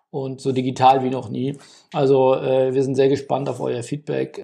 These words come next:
Ja, schreibt uns das auf unseren sozialen Kanälen oder schreibt mir eine Mail an klotz at sponsors punkt de. Wir sind sehr gespannt, wie ihr das findet. Wir haben uns auf jeden Fall sehr viel Kopf gemacht, ein halbes Jahr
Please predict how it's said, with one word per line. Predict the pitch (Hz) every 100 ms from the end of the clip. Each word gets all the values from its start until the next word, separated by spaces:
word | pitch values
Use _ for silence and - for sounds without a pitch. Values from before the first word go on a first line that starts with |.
| 147
Ja, | 127
schreibt | 123 139 -
uns | 131
das | 139 123 -
auf | 156 120 156
unseren | 135 127
sozialen | 131 151 147 156
Kanälen | 143 139 139 143 139 135
oder | - 131 131 127 -
schreibt | - 151 147
mir | 165
eine | 175 156
Mail | 156 151 147
an | 139 123
klotz | - 151
at | 139 -
sponsors | - 143 139 127
punkt | 135 131
de. | 131 135 135 - - _
Wir | -
sind | 123
sehr | 135
gespannt, | 135 - 135 131
wie | 131
ihr | 131
das | 127 -
findet. | 135 131 131
Wir | 139
haben | 143
uns | 147
auf | 147
jeden | 143 139
Fall | 139
sehr | 151
viel | 151
Kopf | 143 143 -
gemacht, | 147 139 120 -
ein | 131
halbes | 135 135 120
Jahr | 135 131 131